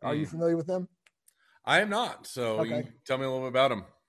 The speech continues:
Speaker 1: Yeah, score is a resource partner through the Small Business Administration. And so
Speaker 2: Hmm.
Speaker 1: basically what we provide is pro bono mentoring services for aspiring entrepreneurs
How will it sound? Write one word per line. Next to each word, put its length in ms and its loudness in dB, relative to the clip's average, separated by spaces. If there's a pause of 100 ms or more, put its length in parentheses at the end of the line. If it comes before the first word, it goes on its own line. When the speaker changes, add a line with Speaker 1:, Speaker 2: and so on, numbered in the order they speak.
(220)
Speaker 1:
Yeah, 180 4
score 540 6
is 460 8
a 80 4
resource 520 2
partner 400 0
through 220 2
the 180 0
Small 400 0
Business 380 2
Administration. 760 -10 (460)
And 100 -4
so 140 6
Speaker 2:
Hmm. 60 2
Speaker 1:
basically 440 6
what 220 4
we 100 6
provide 520 2
is 160 -6
pro 360 4
bono 340 6
mentoring 540 -4
services 560 -4
for 240 -2
aspiring 720 0
entrepreneurs 920 -2